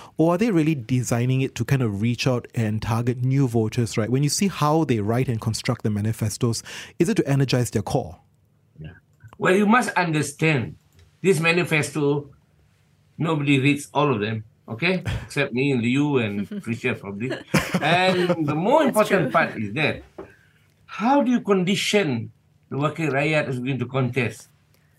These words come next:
Speaker 2: about the manifesto? So they can choose. Say, if someone is, co-, there are fifty-four, fifty odd seats in Felda, you know, we know that. So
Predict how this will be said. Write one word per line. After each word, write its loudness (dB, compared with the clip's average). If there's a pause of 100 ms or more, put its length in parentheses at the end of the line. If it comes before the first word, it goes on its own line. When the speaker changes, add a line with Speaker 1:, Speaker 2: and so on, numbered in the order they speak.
(200)
Speaker 2:
about 2
the -4
manifesto? -2 (460)
So 4
they 2
can 0
choose. -4 (340)
Say, 2
if 0
someone 2
is, -4
co-, -6
there 2
are -2
fifty-four, 0
fifty -6
odd -4
seats -4
in -4
Felda, -2 (220)
you -2
know, 2
we 2
know 2
that. -2 (260)
So 4